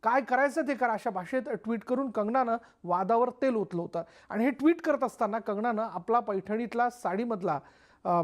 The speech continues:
फोटोही ट्विट केला आणि "मैं मराठा हूँ"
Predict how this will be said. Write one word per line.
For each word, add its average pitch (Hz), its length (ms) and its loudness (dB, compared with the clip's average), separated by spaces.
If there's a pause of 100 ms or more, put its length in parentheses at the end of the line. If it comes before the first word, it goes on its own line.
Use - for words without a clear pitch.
(120)
फोटोही 277 440 2
ट्विट 277 320 -2
केला 247 200 2 (480)
आणि 233 260 -2 (280)
"मैं 226 180 0
मराठा 240 360 2
हूँ" 214 220 0